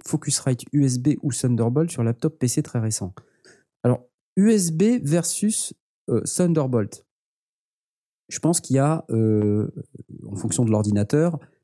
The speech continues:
euh, plusieurs réponses à cette question. Si on a suffisamment de ports U S B, il n'y a pas de problème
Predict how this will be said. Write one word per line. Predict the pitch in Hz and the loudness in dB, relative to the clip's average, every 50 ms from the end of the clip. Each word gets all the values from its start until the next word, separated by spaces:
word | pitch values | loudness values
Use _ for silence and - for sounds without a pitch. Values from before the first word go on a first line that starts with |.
| _ _ - | _ _ -2
euh, | 107 107 104 104 | 0 2 2 2
plusieurs | 101 - - 113 123 117 104 | 2 0 0 2 2 2 2
réponses | 120 120 - 156 139 - | 2 2 2 0 0 0
à | 117 | -2
cette | 104 - | -4 -4
question. | - 113 110 - - 95 98 - - _ _ _ _ _ _ _ _ _ _ _ | -4 -4 -4 -4 -6 -8 -10 -10 -14 _ _ _ _ _ _ _ _ _ _ _
Si | - - - - 185 190 | -2 0 0 2 2 4
on | 185 175 165 160 | 4 6 6 4
a | 160 151 147 | 4 4 2
suffisamment | 139 - 143 - 139 131 135 131 135 131 127 | 2 0 0 0 2 2 4 4 4 2 2
de | |
ports | 120 - 123 117 110 | 2 2 2 2 2
U | 110 | 2
S | 110 107 113 | 2 0 2
B, | 123 156 170 196 220 214 - _ _ _ _ _ - | 2 4 4 4 2 0 -4 _ _ _ _ _ -2
il | 104 | 2
n'y | 110 | 2
a | 107 107 101 | 2 2 0
pas | - _ 175 165 | 0 _ -2 -2
de | 170 - | -2 -4
problème | - - 147 135 135 147 170 196 220 226 208 185 | -2 -2 0 2 2 2 2 4 4 2 2 0